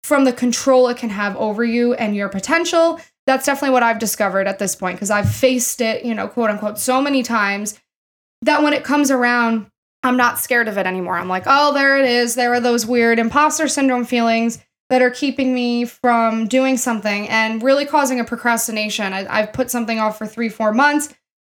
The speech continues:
because I'm listening to these voices and, "Come on, Alex, you know better than that. You've overcome this ten, twenty times now. Like, let's get it together, girl."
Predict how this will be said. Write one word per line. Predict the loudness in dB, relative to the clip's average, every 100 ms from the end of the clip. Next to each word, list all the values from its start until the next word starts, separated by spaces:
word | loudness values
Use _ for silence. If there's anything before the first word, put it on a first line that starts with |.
| _
because | -2 2 2
I'm | 2 2
listening | 2 2 0 0
to | 0
these | -2 -2
voices | 0 0 0 -4 -4
and, | -4
"Come | -2 0
on, | 2
Alex, | 2 2 0 0
you | 0
know | 0
better | 0 0
than | 0
that. | 0 0
You've | -2 -4
overcome | -4 -4 -4 0
this | 0 0 -4
ten, | -2 -2 -2
twenty | -2 -2 -2
times | -2 -4 -4
now. | -6 -6
Like, | -6 -6 -4
let's | -2 0
get | 0
it | 0
together, | -4 -4 -4 -4
girl." | 0 2 2